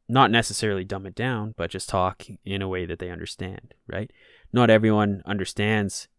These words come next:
genealogy. Not everyone understands math. Not everyone understands this and that. I could sit here and talk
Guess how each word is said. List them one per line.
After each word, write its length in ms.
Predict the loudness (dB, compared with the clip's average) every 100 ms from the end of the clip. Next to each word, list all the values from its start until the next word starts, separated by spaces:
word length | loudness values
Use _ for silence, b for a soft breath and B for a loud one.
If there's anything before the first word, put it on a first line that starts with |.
| -12
genealogy. 680 | -8 -6 -6 -6 -6 -8 -10
Not 220 | -8 -10
everyone 300 | -10 -12 -12
understands 760 | -12 -14 -10 -8 -6 -8 -12 -16
math. 440 | -12 -8 -6 -8 -6
Not 220 | -6 -6
everyone 320 | -8 -10 -10
understands 580 | -10 -10 -8 -8 -8 -8
this 260 | -8 -8 -8
and 120 | -10
that. 220 | -10 -14 b b b b b b
I 200 | 2 4
could 160 | 4 2
sit 220 | -2 0
here 200 | 2 4
and 120 | 2
talk 420 | 2 2 2 -4